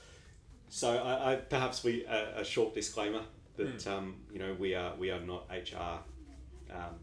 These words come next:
Speaker 1: experts here.
Speaker 2: No.
Speaker 1: Um, if you, if any questions arise for you from this discussion, um, there are some great resources,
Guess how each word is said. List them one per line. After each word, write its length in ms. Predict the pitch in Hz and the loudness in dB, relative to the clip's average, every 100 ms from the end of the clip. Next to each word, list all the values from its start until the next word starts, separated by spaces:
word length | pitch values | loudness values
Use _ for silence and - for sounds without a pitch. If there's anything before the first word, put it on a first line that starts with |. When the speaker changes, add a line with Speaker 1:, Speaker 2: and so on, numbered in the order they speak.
| - | -10
Speaker 1:
experts 480 | 98 - 101 95 - | -10 -6 -4 -4 -4
here. 260 | 107 98 110 - - | -2 -2 -2 -12 -16
Speaker 2:
No. 100 | 110 92 | -10 -4
Speaker 1:
Um, 320 | 92 92 92 - - | -2 -2 -6 -12 -6
if 360 | 131 139 - - 120 | -4 -4 -6 -16 -8
you, 520 | 123 123 120 117 110 - - | -4 -2 -2 -4 -6 -10 -6
if 140 | 117 | 2
any 160 | 123 135 | 4 2
questions 380 | 139 123 120 117 | 0 -2 -2 -2
arise 480 | 90 98 95 110 110 | 0 0 0 0 -2
for 260 | - 101 | 0 0
you 280 | 92 95 90 - - | 0 -4 -10 -14 -4
from 480 | - 98 95 95 90 - | 2 2 2 -2 -8 -10
this 240 | - 101 - | -6 -6 -6
discussion, 600 | 101 - 95 - 90 85 - - - - - | -6 -4 -4 -4 -8 -10 -16 -20 -20 -20 -10
um, 400 | 90 90 92 90 - | -4 -4 -4 -8 -2
there 140 | 107 | 0
are 40 | 95 | 0
some 160 | - | -4
great 260 | 101 127 131 | -2 0 2
resources, 460 | 131 113 110 98 | 2 0 -2 -6